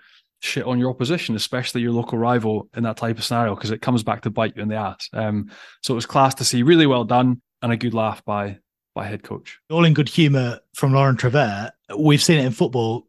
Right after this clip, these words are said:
Speaker 2: quite a lot, and obviously things in football drip into rugby. We haven't seen that too much, but at least a stern talking to for someone on the media side of things at Stad.
Speaker 1: Exactly. I don't know who's gonna get that hairdryer treatment, but there'll be so, <laughs> there'll be some,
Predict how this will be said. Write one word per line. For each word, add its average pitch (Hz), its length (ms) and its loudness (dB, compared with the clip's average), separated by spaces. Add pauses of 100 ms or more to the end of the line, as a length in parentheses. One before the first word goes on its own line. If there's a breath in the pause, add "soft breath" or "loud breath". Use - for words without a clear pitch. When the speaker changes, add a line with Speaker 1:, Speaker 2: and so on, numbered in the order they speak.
(120)
Speaker 2:
quite 127 300 4
a - 20 4
lot, 123 200 4
and 123 80 4
obviously 110 460 0
things 117 240 -2
in 120 100 0
football 143 520 4 (120)
drip 151 240 4
into 151 240 4
rugby. 131 520 0 (240)
We 143 100 0
haven't 147 160 0
seen 147 140 4
that 135 180 2
too 143 180 4
much, 113 300 -2
but 117 280 -2 (400 loud breath)
at 151 140 2
least 160 340 4
a 147 40 -2
stern 139 300 -2
talking 123 300 -2
to 113 160 -2
for 120 100 -4
someone 113 540 2
on 104 160 -4
the 107 80 2
media 107 280 4
side 104 220 -2
of 101 80 -6
things 98 240 -6
at 95 80 -8
Stad. 95 300 -6 (100)
Speaker 1:
Exactly. 104 560 -2
I 104 80 -2
don't 127 160 4
know 127 60 6
who's 131 220 6
gonna 127 180 2
get 123 140 2
that 113 180 0
hairdryer 120 360 0
treatment, 113 440 -4 (100)
but 107 280 0
there'll 113 160 0
be 120 80 0
so, 131 340 -2 (120)
<laughs> - 140 -20
there'll 131 120 4
be 135 100 2
some, 143 540 4